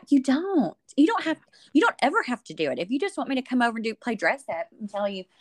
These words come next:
Speaker 1: 'Oh, well, yeah, we could do this, we could do that.'" But, um, it's,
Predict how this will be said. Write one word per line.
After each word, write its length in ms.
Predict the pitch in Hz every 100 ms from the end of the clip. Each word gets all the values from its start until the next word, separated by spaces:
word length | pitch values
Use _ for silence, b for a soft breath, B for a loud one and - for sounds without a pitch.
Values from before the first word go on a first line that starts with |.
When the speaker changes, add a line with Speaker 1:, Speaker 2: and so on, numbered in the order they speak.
| b b
Speaker 1:
'Oh, 180 | 339 339
well, 140 | 180 190
yeah, 160 | 285
we 100 | 262
could 120 | 214 170
do 120 | 165
this, 240 | 214 -
we 60 | 180
could 100 | 147
do 100 | 143
that.'" 320 | 160 226 - b b b -
But, 220 | 190 170 185
um, 480 | 185 170 151 147 - _ _ _ _ _ _ _ -
it's, 400 | 202 202 - -